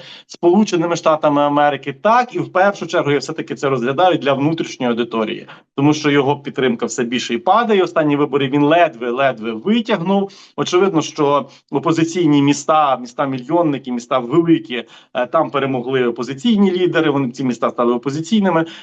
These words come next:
Відповідно, мер Стамбула має усі шанси перемогти на найближчих президентських виборах, він молодий.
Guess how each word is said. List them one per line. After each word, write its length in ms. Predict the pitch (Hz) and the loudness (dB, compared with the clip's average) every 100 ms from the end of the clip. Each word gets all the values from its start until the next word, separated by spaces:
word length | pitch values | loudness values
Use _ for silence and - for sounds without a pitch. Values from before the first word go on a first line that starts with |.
| - | -6
Відповідно, 440 | 143 160 190 165 | -4 0 2 4
мер 220 | 156 160 151 | 4 2 0
Стамбула 480 | - 139 135 139 | -4 -4 -2 -2
має 240 | 135 139 139 | 0 2 2
усі 280 | 160 165 226 | 0 0 0
шанси 400 | - 160 139 135 | 2 2 0 -4
перемогти 520 | 139 131 123 - 131 | -4 -4 -6 -4 -2
на 300 | 120 123 117 | 2 2 2
найближчих 580 | 120 120 120 127 - 107 | 0 -2 -2 -4 -6 -10
президентських 560 | 117 120 208 196 165 | -8 -2 -2 -2 -2
виборах, 300 | 160 165 139 131 | 0 2 0 -2
він 100 | 127 | 0
молодий. 560 | 117 113 120 220 208 | 0 0 2 2 2